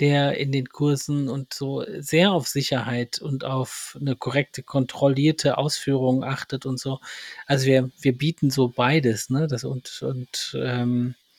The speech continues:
dass wir an den Körper, an die Seele und ans, und an das Gehirn auch appellieren,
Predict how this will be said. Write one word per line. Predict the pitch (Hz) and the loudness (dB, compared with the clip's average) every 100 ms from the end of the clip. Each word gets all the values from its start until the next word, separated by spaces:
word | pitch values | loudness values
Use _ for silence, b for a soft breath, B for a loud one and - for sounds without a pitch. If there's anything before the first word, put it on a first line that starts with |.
| b - _ _ _ _ - | b -20 _ _ _ _ -8
dass | 127 - | -8 -2
wir | 127 127 | 0 0
an | 135 | 0
den | 127 | 0
Körper, | 147 151 147 135 | 2 4 4 0
an | 131 | 0
die | 131 | -2
Seele | - 143 139 | -2 -2 0
und | 131 127 | -2 -2
ans, | 135 127 - | -4 -6 -6
und | 151 156 | -8 -6
an | 143 139 | -2 -2
das | 123 - | -4 -6
Gehirn | 143 139 151 170 | -2 4 4 4
auch | 135 127 | 2 -4
appellieren, | 131 139 131 127 - 151 | -4 -2 -2 -2 -2 -4